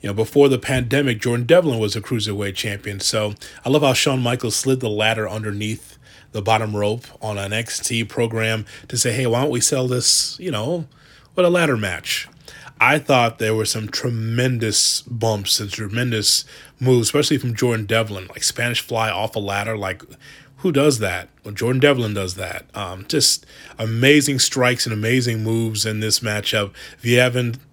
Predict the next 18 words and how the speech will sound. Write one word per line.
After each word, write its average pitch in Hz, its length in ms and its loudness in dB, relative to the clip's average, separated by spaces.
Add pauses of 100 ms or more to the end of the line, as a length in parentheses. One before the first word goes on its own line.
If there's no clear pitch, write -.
(240)
seen 156 300 4
this, 135 220 4
go 127 180 2
out 123 140 2
of 117 40 -4
your 117 120 -2
way 117 200 2
and 104 160 -2
find 117 340 0
that 104 120 -2
Cruiserweight 110 420 -2
Championship 113 600 -4
matchup 101 500 -4 (260)
between 123 240 -2
Escobar 113 540 0
and 104 180 -6
Jordan 107 280 0
Devlin. 104 420 -2